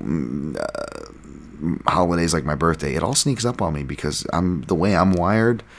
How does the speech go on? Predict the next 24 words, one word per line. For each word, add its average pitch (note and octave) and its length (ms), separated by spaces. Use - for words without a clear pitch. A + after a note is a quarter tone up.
I'm F2+ 100
so G2 160
tunnel F#2+ 320
vision, A#2 480
and E2+ 140
I D#2 100
just, E2+ 240
I E2+ 80
don't E2+ 160
come F#2 160
up - 100
for - 160
air. D#2+ 360
I, F2 200
I - 40
don't - 280
look F2+ 220
around E2 260
until D#2 220
I D#2 80
come D#2+ 160
up - 140
for - 120
air, F2 280